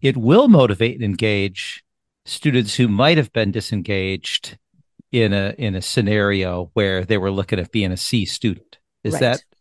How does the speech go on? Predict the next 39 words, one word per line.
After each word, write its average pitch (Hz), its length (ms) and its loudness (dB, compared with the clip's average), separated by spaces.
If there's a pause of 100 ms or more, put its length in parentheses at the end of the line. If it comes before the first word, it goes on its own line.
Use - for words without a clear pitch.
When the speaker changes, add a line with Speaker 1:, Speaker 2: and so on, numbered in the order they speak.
(140)
Speaker 1:
is 110 80 -8
that 135 180 2
fair 151 200 2
to 143 40 -2
say? 175 220 -6 (840)
Speaker 2:
I 214 140 2
say 226 180 4
that's 190 240 2
very 175 220 -2
fair 160 200 -6
to 151 80 -6
say. 143 340 -10 (580)
And 247 420 0
we 269 200 -4
know 269 160 -2
there 254 160 2
are - 20 -2
students 254 500 -4
in 220 120 2
our 202 160 -2
music 240 300 -2
classes 202 540 -4
that 214 200 -2
are 320 260 -2
our 185 180 -2
C 190 220 -6
students, - 640 -12
right? 233 260 -2 (100)
And 202 280 -2 (460)
our 226 180 0
bands, 208 320 -2
choirs, 208 320 -2
and 185 80 -4
orchestras 262 600 -4 (180)
need 208 280 -2
their 196 200 0
contributions 175 720 -6
as 143 160 -10
well. - 280 -12